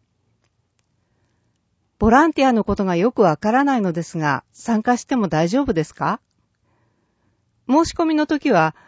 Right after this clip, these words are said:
ボランティアセンターのコーディネーターが相談に乗ります。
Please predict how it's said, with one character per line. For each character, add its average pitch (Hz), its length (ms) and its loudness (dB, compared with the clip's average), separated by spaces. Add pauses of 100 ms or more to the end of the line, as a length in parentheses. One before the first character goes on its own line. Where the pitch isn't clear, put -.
ボ 202 120 0
ラ 269 120 4
ン 294 60 -4
テ 311 100 -4
ィ 311 40 -2
ア 311 40 -4
セ 311 160 -4
ン 311 80 -6
タ 185 140 0
ー - 20 0
の 160 120 -4
コ 214 180 -2
ー 220 40 0
デ 240 80 -2
ィ 247 60 0
ネ 262 120 0
ー 240 40 -4
タ 175 160 -4
ー 139 40 -8
が 135 140 -8
相 185 200 -4
談 202 180 0
に 185 100 -4
乗 180 100 -4
り 170 120 -4
ま 170 140 -4
す。 - 160 -18